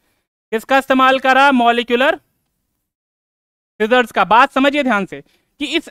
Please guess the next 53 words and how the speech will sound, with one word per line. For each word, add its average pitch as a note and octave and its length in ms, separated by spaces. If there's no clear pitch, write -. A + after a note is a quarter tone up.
एंटीबायोटिक D#4 680
रेजिस्टेंट D4 320
जीन C#4 160
को D4+ 100
निकालने C#4+ 440
के D4+ 100
लिए B3 200
हमें B3+ 340
क्या C#4 160
करना C#4 260
पड़ा? C4 300
जिस B3+ 320
ऑर्गेनिज्म B3 580
के C#4 100
पास B3 240
था D#4 40
उसमें C#4 320
से D4 140
इसको E4 300
बाकी A3+ 260
चीजों C4+ 140
में C#4 100
से D#4 80
कट D#4 380
करके D4+ 300
निकाला। E3 380
तो - 140
कट D4 180
करने D#4 280
के D4 100
लिए D4+ 100
हमने D4 280
कैंची C#4 340
का D4+ 100
इस्तेमाल D4 360
करा, D4 180
यानी D4 280
मॉलिक्यूलर B3+ 540
सीजर्स C#4 380
का, D#4+ 140
क्योंकि D4 240
डीएनए A#3+ 440
को D4 100
कट D4 200
कर C#4+ 160
रहे C#4+ 120
हैं, D4+ 160
बायोमोलिक्यूल C4 640
को C#4 120
कट A#3+ 180
कर D#3+ 160
रहे C#3 120
हैं, B2 80